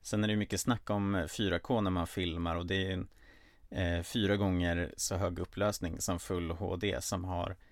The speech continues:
ungefär, eller exakt ettusen åttio pixlar på höjden av bilden och fyra K har någonting på tvåtusen pixlar på höjden. Eh, och det är ju ganska nice att ha en skarp bild när man filmar med drönare, för att man sen kan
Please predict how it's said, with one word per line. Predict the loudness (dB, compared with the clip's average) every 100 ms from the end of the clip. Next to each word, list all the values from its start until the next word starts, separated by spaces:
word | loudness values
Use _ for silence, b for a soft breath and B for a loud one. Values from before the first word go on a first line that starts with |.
| b b b b
ungefär, | -6 -4 -4 -2 -2 -2 -6 -14 -20 _ _ -14
eller | -6 -4 -6 -10
exakt | -12 -8 -8 -6
ettusen | -6 -6 -6 -4 -6
åttio | -6 -8 -10
pixlar | -8 -6 -4 -4 -4
på | -4 -2
höjden | 0 2 0
av | -2
bilden | -4 -8 -6 -6
och | -6 -6 -8 -10 -6
fyra | -4 -4
K | -4 -4
har | -2 -2
någonting | -4 -4 -8 -12
på |
tvåtusen | -10 -6 -6 -6 -8 -8
pixlar | -8 -12 -10 -10 -12 -16 -10
på | -4
höjden. | -2 -2 -6 -10 B B B B B B B B B B -4
Eh, | 2 4 4
och | 2 0 -4 2
det |
är | 4
ju | 6 6 6 2 0 B B
ganska | -8 0 2 2 4 6 6
nice | 6 4 2 0
att | -2
ha | 2 2
en | 4 2
skarp | 0 2 2 2
bild | -2 -2 -2 0
när | 2 2
man | 2 0 0
filmar | -2 0 2 2
med | 2
drönare, | 4 2 2 -2
för | -2
att | 0
man | 0 0
sen | 0 -2 -2
kan | -2 -2 -4